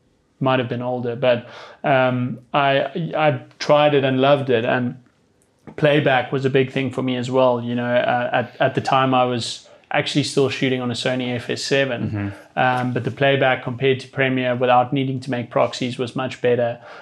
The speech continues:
Speaker 1: and, um, and all those sort of things. Just, uh, and at the time I also started to get more into color grading, and then, uh,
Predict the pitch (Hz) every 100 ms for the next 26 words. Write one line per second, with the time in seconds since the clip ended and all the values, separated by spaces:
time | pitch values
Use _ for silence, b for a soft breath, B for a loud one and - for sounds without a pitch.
0 | B - 131 123 123 120 123 123 123 120
1 | 117 - - _ _ _ _ _ _ -
2 | 135 139 147 135 131 127 139 127 131 135
3 | 127 120 131 - - 156 135 - 160 143
4 | 135 - - - 143 143 131 - 139 139
5 | 139 139 147 131 139 135 127 139 127 131
6 | 131 123 123 147 147 143 127 123 127 127
7 | 123 123 123 123 131 131